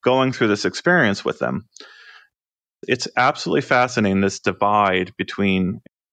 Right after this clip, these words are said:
as soon as you introduce voice to the experience, you're opening yourself up to an incredible number of awful things that can happen. Um, and, uh,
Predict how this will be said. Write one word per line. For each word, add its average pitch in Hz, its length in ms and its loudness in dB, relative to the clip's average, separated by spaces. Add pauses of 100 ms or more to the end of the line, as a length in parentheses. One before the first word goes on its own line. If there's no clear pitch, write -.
as - 140 -6
soon 175 240 0
as 170 120 0
you 147 120 0
introduce 123 440 -2
voice 104 280 0
to - 120 -14
the 95 60 2
experience, 95 720 -2
you're 101 160 0
opening 107 320 0
yourself 95 480 0
up 90 220 0 (640)
to 131 140 2
an 117 80 2
incredible 110 540 0
number 95 500 2 (100)
of 92 400 2
awful 98 320 0
things 90 360 -2
that 85 100 -2
can 90 140 -6
happen. 87 520 -4 (460)
Um, 92 480 0 (1300)
and, 101 600 0 (180)
uh, 71 80 -10